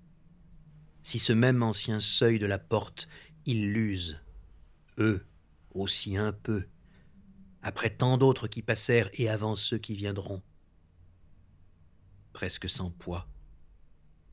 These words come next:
Le temps de l'exprimable C'est ici. Ici est sa patrie. Parle, et à vous,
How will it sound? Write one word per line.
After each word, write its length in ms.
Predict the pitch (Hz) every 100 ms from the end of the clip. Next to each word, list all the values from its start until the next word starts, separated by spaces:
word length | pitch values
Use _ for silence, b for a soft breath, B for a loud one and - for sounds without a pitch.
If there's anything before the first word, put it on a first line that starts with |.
| - - - - - - _ _ _ - - -
Le 140 | 127
temps 280 | - 165 156
de 80 | 104
l'exprimable 840 | 95 - - 90 101 101 107 95 - - - - - - - - - -
C'est 260 | - 98
ici. 380 | 78 - - - - - - - - _ - - - - - - - - - - - - - - - -
Ici 460 | 123 - - 117 98 b b - -
est 80 | -
sa 280 | - - 95
patrie. 480 | - 80 - 76 - - - - - _ - - - - - - - - - - - - - - - -
Parle, 440 | - 87 82 78 - - - - - - - - - - - - - -
et 140 | 85
à 60 | 80
vous, 240 | 80 85